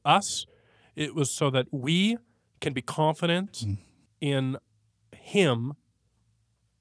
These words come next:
Speaker 1: and we can relate with him. So
Speaker 2: Better
Speaker 1: as a, as that,
Speaker 2: understand him.
Speaker 1: a-, as that example of flesh out, the word became flesh, right? We got to see Jesus, who was tempted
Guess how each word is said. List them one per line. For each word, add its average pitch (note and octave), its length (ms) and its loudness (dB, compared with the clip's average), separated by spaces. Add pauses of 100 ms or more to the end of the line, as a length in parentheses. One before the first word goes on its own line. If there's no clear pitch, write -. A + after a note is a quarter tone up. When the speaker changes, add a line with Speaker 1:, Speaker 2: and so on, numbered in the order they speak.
(240)
Speaker 1:
and C#3 220 2
we D3 140 2
can E3+ 200 -2
relate C3 720 2 (500)
with C#3+ 220 0
him. A#2 180 -8
So E3 180 4
Speaker 2:
Better D3+ 100 6
Speaker 1:
as D3+ 120 6
a, D#3 80 4
as - 180 2
that, A#2 100 2
Speaker 2:
understand G2 160 -2
him. A#2 300 4
Speaker 1:
a-, D3+ 220 0
as D3 120 0
that C#3+ 140 2
example C3 920 0
of - 260 -2
flesh - 420 -4
out, D3+ 140 -2
the C#3 80 2
word E3 380 4
became C#3+ 360 -4
flesh, F3 680 -2 (540)
right? D3 220 -8
We D3 200 0
got F#3+ 260 -2
to D#3 80 -2
see F#3+ 320 -4
Jesus, D3+ 460 -2
who D3+ 80 -6
was C#3 120 -4
tempted A#3 500 0